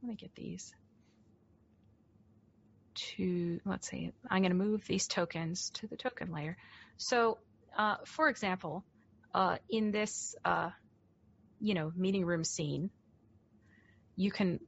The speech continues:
pull in your P Cs and your N P Cs. And just, it's just, like, another way of showing them what's going on,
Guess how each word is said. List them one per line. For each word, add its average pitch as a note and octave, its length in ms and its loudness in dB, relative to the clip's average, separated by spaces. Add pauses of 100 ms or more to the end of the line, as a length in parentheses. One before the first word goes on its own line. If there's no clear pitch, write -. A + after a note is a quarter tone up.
pull G3+ 240 2
in G3 360 4 (100)
your F#3 420 2
P G3 240 -4
Cs F#3+ 460 2
and D#3+ 120 2
your D3+ 120 0
N F#3 120 0
P F#3 160 -4
Cs. E3 720 0 (1800)
And G3+ 120 6
just, G#3 380 0
it's A3 180 2
just, - 220 0
like, G#3+ 200 0
another G3 280 0
way G3 140 4
of F#3+ 80 0
showing F#3+ 360 0
them E3+ 180 0
what's E3 220 -2
going C#3 280 -2
on, - 220 -6